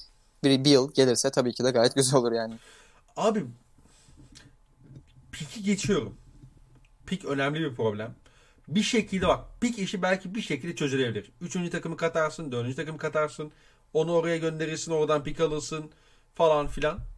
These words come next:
Speaker 2: Atıyorum yani, tamam mı? Abi senin bunu yapacak oyuncu olarak asetin yok ki.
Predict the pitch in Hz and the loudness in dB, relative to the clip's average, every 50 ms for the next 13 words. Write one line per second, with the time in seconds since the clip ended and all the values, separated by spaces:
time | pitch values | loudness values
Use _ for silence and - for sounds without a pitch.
0 | - - - - 147 139 - - 147 139 120 107 98 92 90 92 120 - _ - | -20 -14 -8 -6 -6 -4 2 4 4 4 4 2 -6 -8 -10 -12 -14 -16 _ -14
1 | - 254 233 - 107 104 104 - - - - - - - - - - - - - | -12 -10 -10 -10 -12 -14 -16 -20 -20 -20 -20 -20 -20 -20 -20 -20 -20 -20 -20 -20
2 | - - - - - - - - - - - - - 185 208 196 160 - - - | -18 -18 -18 -18 -18 -18 -20 -20 -20 -12 -4 0 2 2 2 2 0 -6 -8 -8
3 | - 127 151 185 170 135 120 113 127 165 147 120 113 110 - 135 127 143 143 - | -6 -4 -4 -4 -4 -6 -6 -6 -6 -4 -4 -2 -4 -2 -2 -2 -2 -2 -2 -4
4 | - - - _ _ - _ _ - - - 123 123 - - 139 131 170 180 170 | -8 -20 -20 _ _ -20 _ _ -18 -12 -8 -4 -2 -2 -2 -2 -2 -2 0 0
5 | 156 143 - - 117 120 120 143 127 - 143 127 127 143 - - - - | 0 0 -2 -6 -6 -4 -4 -6 -6 -6 -6 -4 -4 -4 -6 -8 -18 -20